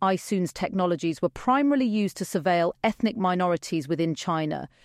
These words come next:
notably in regions like Hong Kong and Xinjiang, as well as Chinese dissidents living overseas. But it didn't stop there. Foreign governments were also in their crosshairs. This approach underscores an intent to control anti-government sentiment rigorously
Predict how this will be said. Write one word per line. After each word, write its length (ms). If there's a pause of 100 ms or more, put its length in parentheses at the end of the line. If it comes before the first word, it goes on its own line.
(200)
notably 500
in 140
regions 400
like 160
Hong 260
Kong 320
and 140
Xinjiang, 640 (100)
as 140
well 160
as 100
Chinese 460
dissidents 580
living 300
overseas. 680 (520)
But 100
it 100
didn't 280
stop 340
there. 320 (160)
Foreign 380
governments 520
were 100
also 500
in 160
their 160
crosshairs. 580
This 180
approach 360
underscores 600
an 120
intent 380
to 60
control 320
anti-government 600
sentiment 500
rigorously 720